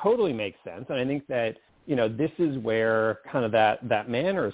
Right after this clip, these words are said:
stuff comes in, that, you know, kids with A D H D are not, you know, they're not, like, burning down the school. It's not, like, big, seriously delinquent behavior. It's just that, like, slow wearing down. It's,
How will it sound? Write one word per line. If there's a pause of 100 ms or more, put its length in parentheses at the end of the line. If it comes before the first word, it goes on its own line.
stuff
comes
in,
that, (380)
you
know, (120)
kids
with
A
D
H
D
are
not, (720)
you
know,
they're
not,
like,
burning
down
the (160)
school.
It's
not,
like, (180)
big, (180)
seriously
delinquent
behavior.
It's
just
that,
like, (560)
slow (100)
wearing
down.
It's,